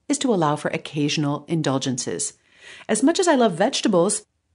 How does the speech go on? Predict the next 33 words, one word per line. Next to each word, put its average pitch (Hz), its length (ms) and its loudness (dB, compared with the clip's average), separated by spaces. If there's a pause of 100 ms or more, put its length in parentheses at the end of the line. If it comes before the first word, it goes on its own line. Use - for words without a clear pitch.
(200)
I 294 80 0
also 415 240 0
enjoy 247 260 6
pizza, 226 680 0
French 143 340 -2
fries, 160 500 0
ice 151 220 2
cream, 214 480 0
and, 208 260 -4 (160)
yes, 160 380 -6
Swedish - 520 -6
fish. - 380 -6 (440)
And 226 100 4
although 240 240 6
I 247 80 6
don't 254 300 2
eat 233 100 -2
them 220 140 -4
every 190 200 0
day 143 420 0
or 196 520 4 (140)
in 175 120 0
unlimited 165 520 -2
quantities, 180 640 -4 (560)
I - 20 0
don't 381 160 0
feel 226 180 4
guilty 156 400 -2
when 160 200 0
I 160 100 -2
do 165 320 -4
eat 143 200 -4
them. 135 200 -6